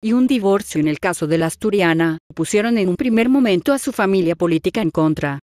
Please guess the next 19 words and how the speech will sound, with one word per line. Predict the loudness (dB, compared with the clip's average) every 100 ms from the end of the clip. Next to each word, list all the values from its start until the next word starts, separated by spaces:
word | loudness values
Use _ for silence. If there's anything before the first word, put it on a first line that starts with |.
| _ _ _
Sin | -4 2 4
embargo, | 4 2 0 -4 -4 -2
ambas | 2 2 0
han | 0
llegado | 0 0 2
al | 2
altar. | 2 0 -2 -2 -6 _ _ _ _ -2
A | 0
pesar | 0 0 0
de | 2 2
ello, | 2 0 -4 -4
no | 0 2 2
deben | 2 2
olvidar | 0 0 -2 -2
que | 0
el | -2
pasado | -2 -2 -2 -2 -2
siempre | 0 0 0
vuelve. | 2 2 0 -2 -6